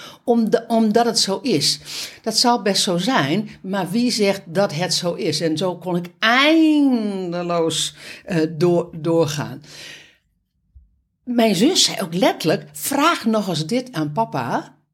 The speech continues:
Eh, want, want jij durft dat. Jij bent moedig om dat te vragen." Zij zat in het moeten van, "Dat kan ik niet doen, want dat hoort niet.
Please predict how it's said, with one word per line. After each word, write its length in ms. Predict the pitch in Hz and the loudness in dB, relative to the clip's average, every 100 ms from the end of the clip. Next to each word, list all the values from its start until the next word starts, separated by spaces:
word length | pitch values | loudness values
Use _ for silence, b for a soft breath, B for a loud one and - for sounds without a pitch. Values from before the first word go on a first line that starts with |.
| _ _ _ _ | _ _ _ _
Eh, 100 | 170 135 143 - - - 143 185 | -14 -12 -14 -14 -14 -14 -14 -12
want, 360 | 180 240 233 - - | 2 2 2 -4 -4
want 280 | 190 202 160 | 0 0 2
jij 260 | 240 247 170 | 4 4 4
durft 320 | 247 - - | 2 0 -4
dat. 400 | 123 - - - _ _ _ | -6 -6 -10 -12 _ _ _
Jij 480 | - 151 165 220 247 | -12 -6 0 2 2
bent 260 | 156 151 151 | 2 -2 0
moedig 640 | 196 269 151 180 - - | 2 4 2 -2 -10 -12
om 360 | - 269 233 165 | -2 2 2 2
dat 320 | 156 156 - | -2 -4 -8
te 120 | - 185 | -8 -6
vragen." 680 | - 285 311 - 113 113 B B B B B | -2 0 0 -2 -8 -12 B B B B B
Zij 500 | - 127 247 330 285 | 0 2 4 4 4
zat 320 | - 160 147 - | 4 2 -2 -2
in 140 | 208 | 2
het 160 | 165 147 | 2 2
moeten 600 | 160 269 302 165 214 - | 2 2 2 -2 -2 -8
van, 460 | - - 127 160 - B B _ | -16 -10 -4 -4 -4 B B _
"Dat 200 | 180 175 | -4 -2
kan 180 | 247 277 | 2 4
ik 140 | 302 | 4
niet 160 | 143 131 | 2 0
doen, 200 | 143 156 | 0 2
want 300 | 175 175 - - _ | 0 0 -6 -18 _
dat 240 | 175 196 | -2 -2
hoort 460 | 180 143 202 262 262 | -2 2 4 4 2
niet. 540 | 160 - - - - | 0 2 0 -2 -6